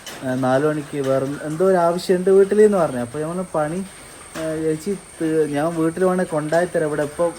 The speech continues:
തീർന്നിട്ട് പോവാ, അല്ലേ മൂന്ന് മണിക്ക് എത്തേണ്ടി പോലെ ആണെങ്കിൽ ഏഴ് മണിക്ക് ഇവിടെ എത്തൂലേ? ഇപ്പോൾ ഓല് ഏഴരക്ക് അവിടുന്ന് ഇതുവരെ ബസ് മിസ്സായിപ്പോൾ അതിന് കയറിയില്ല. അപ്പോൾ വല്ലാത്തൊരവസ്ഥ അല്ലേ? വീട്ടു ജോലിക്ക് ഒരാളെ നമ്മൾ ഒരു പറയണ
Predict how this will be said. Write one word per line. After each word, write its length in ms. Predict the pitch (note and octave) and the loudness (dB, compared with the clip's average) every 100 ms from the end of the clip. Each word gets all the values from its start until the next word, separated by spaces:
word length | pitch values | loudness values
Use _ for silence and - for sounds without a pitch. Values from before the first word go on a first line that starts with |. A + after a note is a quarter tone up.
| C#3 C#3+ C3 | -8 -10 -4
തീർന്നിട്ട് 500 | B2+ C3+ D#3+ F#3 G3 F3+ | -2 -2 -4 -2 -2 0
പോവാ, 140 | F3+ C3+ | 2 2
അല്ലേ 180 | C#3 E3 - - - - - - F3+ E3+ | 2 -2 -6 -20 -20 -18 -10 -2 2 4
മൂന്ന് 180 | C#3+ D3 | 2 4
മണിക്ക് 240 | D#3+ E3+ E3 | 2 4 2
എത്തേണ്ടി 260 | E3 F3+ F3+ | 2 2 2
പോലെ 100 | F3+ F3 | 2 2
ആണെങ്കിൽ 280 | F3+ F#3 F#3 | 0 0 4
ഏഴ് 100 | F3+ G3 | 4 4
മണിക്ക് 200 | G3 F#3 | 2 2
ഇവിടെ 120 | F#3+ G3+ | 4 4
എത്തൂലേ? 400 | G3+ G#3+ G3+ D3+ F#2+ - - | 4 6 6 6 2 -8 -16
ഇപ്പോൾ 180 | - B2+ | -2 0
ഓല് 160 | C3+ C#3+ | 2 2
ഏഴരക്ക് 240 | E3 E3+ E3+ | 2 2 0
അവിടുന്ന് 200 | E3 D#3+ | 2 0
ഇതുവരെ 240 | D#3+ D#3+ D3 B2 C#3 | 2 2 0 -4 -6
ബസ് 200 | C3 - | -4 -4
മിസ്സായിപ്പോൾ 380 | D#3+ D#3 C#3 C#3 C3 | -4 -2 -2 -2 -2
അതിന് 140 | B2 A#2 | -2 -4
കയറിയില്ല. 480 | A2 G#2 G#2+ G2+ G2 - - - | -4 -4 -4 -6 -8 -14 -18 -16
അപ്പോൾ 200 | C3 D3 E3+ - - - - - - - - - | -10 -8 -8 -10 -20 -20 -20 -20 -20 -20 -20 -6
വല്ലാത്തൊരവസ്ഥ 680 | F3 G3+ A3+ A3 F#3 F3 - F#3 | 4 4 6 6 4 2 2 2
അല്ലേ? 160 | E3+ F3+ F#3+ D#3 | 4 6 6 4
വീട്ടു 240 | E3 F#3 G3 | 2 2 4
ജോലിക്ക് 360 | G#3 G3 F#3 G3+ | 4 4 0 2
ഒരാളെ 380 | F#3 E3 D#3+ F3+ | 2 2 2 2
നമ്മൾ 220 | F3 E3+ E3+ D#3+ | 0 0 2 2
ഒരു 120 | E3+ D#3 | 2 0
പറയണ 380 | D3+ D#3+ F#3+ | 0 2 2